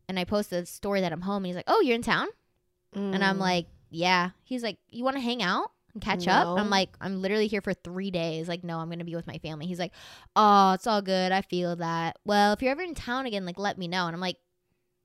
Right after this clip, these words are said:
Speaker 1: "No." Like, why do you think because your life continued that mine didn't? Like, mine froze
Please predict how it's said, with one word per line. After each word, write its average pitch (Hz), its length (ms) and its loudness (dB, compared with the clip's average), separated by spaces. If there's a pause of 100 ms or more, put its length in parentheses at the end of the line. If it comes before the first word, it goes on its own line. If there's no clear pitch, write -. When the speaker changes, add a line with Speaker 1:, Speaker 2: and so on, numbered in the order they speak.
(280)
Speaker 1:
"No." 208 640 -8 (640)
Like, 311 140 0
why 277 340 4
do 403 60 0
you 370 260 2
think 339 360 -6
because 285 420 -2 (220)
your 214 520 2
life 226 480 0 (200)
continued 220 800 -4
that 208 160 0
mine 185 280 -2
didn't? 165 320 -6
Like, 190 140 -2
mine 190 400 2
froze 165 560 0